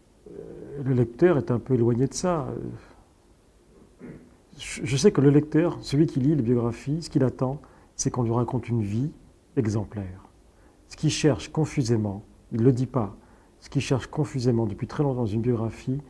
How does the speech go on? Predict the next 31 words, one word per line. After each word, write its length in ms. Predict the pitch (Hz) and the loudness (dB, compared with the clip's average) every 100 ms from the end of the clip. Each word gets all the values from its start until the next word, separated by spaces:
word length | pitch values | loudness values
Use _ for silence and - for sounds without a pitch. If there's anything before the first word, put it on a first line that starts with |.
| - - | -20 -20
c'est 260 | - - 107 - - - _ _ | -12 -6 -6 -8 -20 -20 _ _
comment 240 | - 117 123 | -2 2 2
il 120 | 107 | 0
a 60 | 104 | -4
fait. 240 | - 101 - - - - - - - | -8 -12 -14 -20 -20 -20 -20 -20 -2
Non 100 | 123 | -2
pas 340 | - 110 101 101 | 0 -2 -2 -4
l'auteur, 340 | 107 175 135 - - - | -4 -2 -2 -6 -20 -8
comment 280 | - 120 120 | -2 0 2
le 360 | 113 117 135 | 2 6 6
héros 300 | 123 127 127 | 6 6 2
a 60 | 101 | 2
fait. 240 | - 110 - _ _ _ _ _ - _ - | -6 -16 -16 _ _ _ _ _ -20 _ -4
Marcel 320 | 127 - 139 | -2 2 2
Dassault, 260 | 123 120 160 | 2 2 2
l'homme 220 | 135 110 - | 2 0 -4
le 160 | 160 123 | -4 0
plus 140 | 143 | 2
riche 180 | 131 110 | 2 0
de 60 | |
France, 480 | 117 - 123 135 - - - - | -2 -2 -6 -6 -8 -14 -18 -6
un 80 | 117 | -2
génie 240 | 120 151 | 4 4
de 140 | 113 | 4
l'aéronautique, 680 | 123 135 113 113 - 113 - - _ _ _ | 0 0 -2 -2 -4 -14 -14 -20 _ _ _
comment 420 | 131 113 135 151 - - | -4 0 -2 -4 -12 -10
il 160 | 123 107 | -4 -4
a 40 | |
fait. 280 | 101 - 104 - _ _ _ _ - _ | -6 -10 -12 -14 _ _ _ _ -20 _
Marcel 320 | 127 113 147 | -2 2 4
Dassault, 480 | 120 123 - 151 175 | 4 2 2 2 2